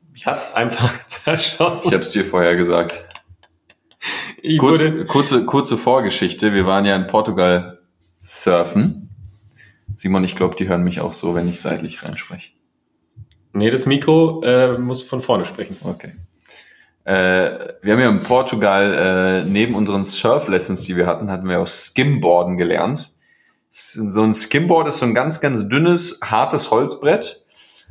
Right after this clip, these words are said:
Speaker 2: was du dann auch in Flachgewässern hauptsächlich nutzt. Und das, äh, schmeißt du im Vollsprint auf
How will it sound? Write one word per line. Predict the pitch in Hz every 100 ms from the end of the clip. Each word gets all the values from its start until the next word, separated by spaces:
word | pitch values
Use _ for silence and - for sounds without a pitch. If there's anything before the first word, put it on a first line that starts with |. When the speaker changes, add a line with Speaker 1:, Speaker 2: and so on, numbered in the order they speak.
| -
Speaker 2:
was | 107 -
du | 117
dann | 117
auch | 107 110
in | 110
Flachgewässern | - 123 - - 92 87 90
hauptsächlich | 90 90 90 90 87
nutzt. | 107 160 -
Und | 101
das, | 101 101 -
äh, | 90 101 101 107 - _ -
schmeißt | - 117 113 151 170 -
du |
im | 117
Vollsprint | 113 123 135 139 - 117 117 120 - -
auf | - 101 117 -